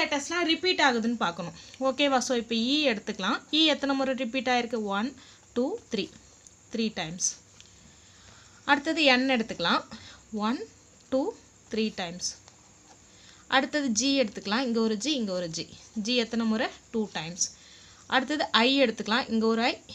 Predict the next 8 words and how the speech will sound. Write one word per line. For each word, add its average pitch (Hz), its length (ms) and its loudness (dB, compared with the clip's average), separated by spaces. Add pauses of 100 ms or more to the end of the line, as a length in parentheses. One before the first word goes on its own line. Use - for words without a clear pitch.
(260)
இங்க 233 200 0
ஒரு 190 180 -4
I. - 20 -8 (680)
So, 254 80 -6 (240)
ஐ - 20 0 (140)
வந்து 220 200 -2 (1700)
two 285 100 2 (120)
times. 160 280 -4